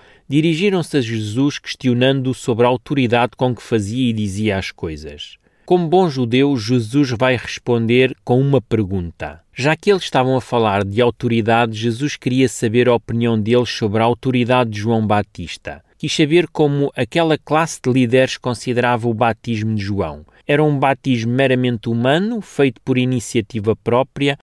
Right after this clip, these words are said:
ou vinha de uma autoridade superior? Era um mandato do céu? Perante tal pergunta,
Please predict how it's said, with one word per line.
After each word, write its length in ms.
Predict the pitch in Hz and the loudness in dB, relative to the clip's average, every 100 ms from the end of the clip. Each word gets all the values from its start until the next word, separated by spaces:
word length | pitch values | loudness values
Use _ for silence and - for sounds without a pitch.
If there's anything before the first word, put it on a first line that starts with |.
| _ | _
ou 160 | 185 170 | 0 2
vinha 340 | 185 196 190 | 2 2 2
de 160 | 160 156 | 2 0
uma 140 | 156 | 2
autoridade 640 | 151 143 156 147 135 131 - | 2 0 0 2 2 0 -2
superior? 760 | - 117 120 113 110 92 87 - _ | -8 -4 -2 2 4 2 -2 -12 _
Era 180 | - 135 | 0 2
um 100 | 143 | 2
mandato 520 | 139 139 135 131 127 - | 2 2 2 0 -2 -4
do 180 | 113 110 | -8 -8
céu? 520 | - - 95 73 73 _ _ _ _ _ | -8 -4 -4 -4 -12 _ _ _ _ _
Perante 320 | 156 202 196 - | 2 2 0 0
tal 180 | 135 | 0
pergunta, 680 | 131 139 120 139 147 - - | 2 0 2 0 0 0 0